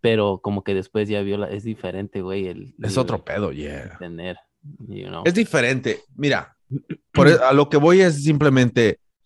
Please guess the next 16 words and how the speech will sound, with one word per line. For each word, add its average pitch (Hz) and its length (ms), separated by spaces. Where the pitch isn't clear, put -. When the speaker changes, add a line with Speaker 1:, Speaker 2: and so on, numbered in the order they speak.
Speaker 2:
yo 170 460
no 156 220
puedo, 135 540
yeah, 170 280
cágalo, 160 600
cágalo 131 320
y 117 80
t-, - 160
no 120 120
hay 120 80
pedo. 92 380
Pero 131 160
la 123 160
cosa 165 260
es 147 100
esta, 113 460